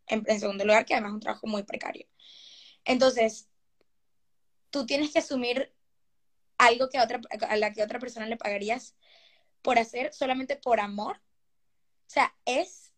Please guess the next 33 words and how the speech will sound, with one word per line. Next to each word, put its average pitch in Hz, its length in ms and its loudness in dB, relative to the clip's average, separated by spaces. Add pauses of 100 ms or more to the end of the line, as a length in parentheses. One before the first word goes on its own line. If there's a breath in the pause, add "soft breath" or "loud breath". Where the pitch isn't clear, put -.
(180)
perverso 233 720 0
de 202 120 0
alguna 208 320 -6
manera. 226 360 0
No 302 180 -2
perverso 370 440 0
porque 277 240 -6
no 233 200 -4
creo 277 260 -2
que 247 320 -4 (800)
las 226 240 -2
personas 220 400 -2
lo 262 100 6
hagan 220 200 0
con 226 180 -6
esa 208 140 -10
intención 220 380 -8
de 214 200 6
manipularte 202 680 2
ni 214 60 -8
nada 202 160 -4
por - 80 -20
el - 60 -14
estilo, 294 260 2
pero - 260 0 (760 soft breath)
la 247 220 8
lógica 320 400 0
que 262 100 -4
hay 247 80 0
detrás 294 240 -6
de 302 140 0
esa 294 340 -4
es - 240 -12